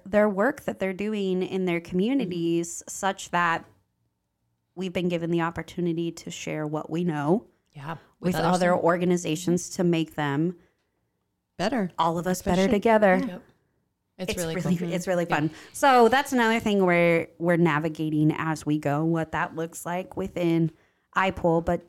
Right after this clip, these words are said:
Speaker 1: don't think for a second that that stops anything that we were
Speaker 2: <laughs>
Speaker 1: doing or going to do.
Speaker 3: Yeah.
Speaker 1: It just means that we get to do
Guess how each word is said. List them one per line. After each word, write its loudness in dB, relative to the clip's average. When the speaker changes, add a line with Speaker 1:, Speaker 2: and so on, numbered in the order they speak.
Speaker 1:
don't 6
think 2
for -4
a -4
second -4
that -4
that -4
stops 0
anything 4
that 6
we 4
were 6
Speaker 2:
<laughs> 2
Speaker 1:
doing 2
or 2
going 8
to -6
do. 0
Speaker 3:
Yeah. 4
Speaker 1:
It 0
just -4
means 2
that -4
we 0
get -6
to -16
do -6